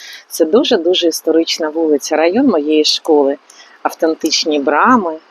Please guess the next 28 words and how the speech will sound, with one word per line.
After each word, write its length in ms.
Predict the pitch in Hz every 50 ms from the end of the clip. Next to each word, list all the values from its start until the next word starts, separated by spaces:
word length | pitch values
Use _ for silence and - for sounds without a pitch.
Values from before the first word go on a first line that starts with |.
| _ _ _ _ _ _ _ _ _ _ _ _ _ _ _ - - - - - - - - - - - -
Я 220 | 190 185 208 202
думаю, 420 | 196 190 214 208 202 190 185 190 190
що 220 | - - - 208
фільм 280 | - - - 190 180 175
буде 200 | 165 170 160 165
складатися 600 | - - 180 165 165 170 156 170 160 - 180 165
з 100 | 156 156
двох 200 | 160 165 170 -
частин. 500 | - - 202 196 - - 247 285 311 277
Ми 140 | 202 175 156
доведемо, 680 | 156 165 160 170 165 175 175 165 160 156 160 156 - - - - - - _ -
прогулюючись 640 | 180 175 170 185 170 165 165 - - 151 - -
вулицею 580 | 160 160 160 156 151 - - - 151 151 151 143
Жуковського, 960 | - 170 160 - - 214 233 220 - - - - 151 131 - 135 127 143 - _
Горького, 560 | - 180 196 202 190 - 165 147 135 135 127 - - - - - - -
а 100 | - -
сакури 420 | - - - 170 170 - 170 151 143
вже 160 | 123 135 143
будуть 400 | 135 135 135 131 139 - - - _ -
трохи 260 | - 165 160 - 143
пізніше. 560 | - - 131 131 131 131 131 - - - - - - _ _ _ _ - _ _ _ - - - - - - -
Ось 140 | - 160 147
бачите, 460 | 151 147 180 226 - - - - 156
ось 160 | 147 156 -
такі 360 | - 160 151 147 - - 147 131
вікна, 460 | 123 143 175 196 - - 170 151 143
двері, 400 | 131 131 135 156 170 165 156 139
брами, 560 | 131 135 135 147 156 170 190 190 170 160 156